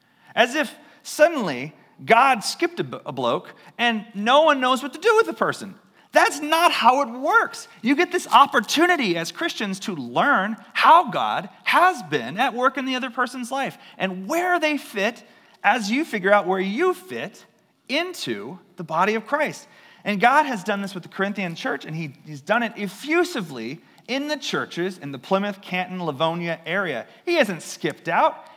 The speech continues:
He didn't skip out on you. You might be one of those people who think that, "Well, there's no real place for me 'cause the church is, only needs introverts or extroverts."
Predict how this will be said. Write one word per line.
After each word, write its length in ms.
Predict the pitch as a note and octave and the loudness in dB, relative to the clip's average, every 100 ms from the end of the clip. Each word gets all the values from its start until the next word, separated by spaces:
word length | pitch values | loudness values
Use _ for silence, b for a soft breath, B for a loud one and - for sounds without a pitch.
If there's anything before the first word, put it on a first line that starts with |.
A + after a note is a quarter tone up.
| - | -2
He 80 | F#4+ | 0
didn't 220 | F4+ B3 | 0 -4
skip 280 | - G3 F#3+ | -4 0 2
out 140 | D#3+ | 2
on 300 | D3 C3+ B2 | 0 -4 -6
you. 440 | D3 F3+ C#4 D4+ B B | 0 2 2 -4 B B
You 180 | D#3+ B3+ | -4 -2
might 180 | A#3+ F3 | -2 -4
be 80 | F3 | -4
one 140 | E3+ | -4
of 60 | E3 | -4
those 140 | E3+ | -4
people 280 | F#3 F3 E3 | -4 -4 -2
who 120 | E3 | -4
think 340 | - G3+ F3 | 0 -2 0
that, 200 | D3+ A#2+ | -2 -4
"Well, 160 | A2 C#3+ | -2 -2
there's 220 | B2 B2+ | -2 -4
no 80 | F3 | -4
real 240 | C#3 D3+ | -2 -4
place 320 | D3 - D#3 - | -2 -2 -2 -2
for 100 | A2+ | -4
me 140 | G#2+ | -6
'cause 320 | A#2 G#2 - _ _ | -8 -12 -14 _ _
the 100 | A#2+ | -6
church 240 | F3 D#3 | -4 -2
is, 140 | C#3 - | -6 -8
only 240 | D3+ D3+ C#3+ | -10 -6 -4
needs 240 | C3+ A#2+ | -4 -4
introverts 560 | C#3+ D3+ C3 G#2+ - - | -6 -8 -8 -10 -12 -4
or 220 | B2+ A#2+ | -2 0
extroverts." 500 | D#3 F3 A#2 G2+ - | -2 -2 -4 -8 -10